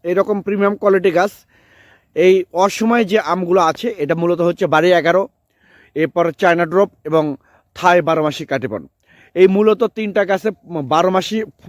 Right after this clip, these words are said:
মুকুল আসবে এবং বারো মাসি ফল থাকবে। এই ছাদ বাগানের জন্য আমি যে গাছগুলো এই ছাদ বাগানের জন্য রোপণ করতে পারবেন, বাড়ির আশেপাশে রোপণ করতে পারবেন, একদম স্বল্প রেটে প্রিমিয়াম কোয়ালিটি।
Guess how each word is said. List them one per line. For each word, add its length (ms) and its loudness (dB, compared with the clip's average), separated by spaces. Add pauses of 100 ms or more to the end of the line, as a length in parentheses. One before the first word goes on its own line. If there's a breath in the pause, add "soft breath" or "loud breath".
মুকুল 280 0
আসবে 240 2
এবং 200 0
বারো 200 0
মাসি 280 -8
ফল 160 -4
থাকবে। 340 -12 (1200 loud breath)
এই 140 8 (180)
ছাদ 220 -2
বাগানের 260 0
জন্য 200 2
আমি 420 0 (380 loud breath)
যে 120 0
গাছগুলো 400 2
এই 60 4
ছাদ 200 -4
বাগানের 300 -2
জন্য 160 0
রোপণ 280 -2
করতে 240 -6
পারবেন, 260 0 (680 loud breath)
বাড়ির 240 4
আশেপাশে 400 -2
রোপণ 260 -2
করতে 220 -6
পারবেন, 360 -6
একদম 340 -2
স্বল্প 360 2
রেটে 300 2
প্রিমিয়াম 400 0
কোয়ালিটি। 420 -2